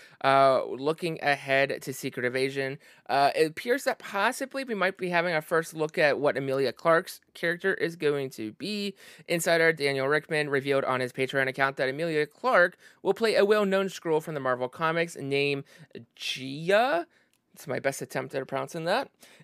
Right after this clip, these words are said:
In Secret Invasion, while Gia initially helped the Skrulls with their invasion of other planets, she would eventually switch sides after seeing the pure brutality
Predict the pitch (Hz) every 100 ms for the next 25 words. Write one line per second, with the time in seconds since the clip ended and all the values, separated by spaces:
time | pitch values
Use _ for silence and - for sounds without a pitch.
0 | - 160 160 196 175 185 190 214 175 135
1 | 107 - - 160 185 190 185 208 208 185
2 | 185 - 190 170 170 170 165 165 160 -
3 | 175 165 185 185 170 160 143 143 143 143
4 | 151 131 131 127 120 226 247 185 202 -
5 | - - - 202 196 185 202 208 190 190
6 | 185 - 151 147 127 139 143 143 151 147
7 | 120 - - 190 202 - 135 131 - -
8 | 160 160 165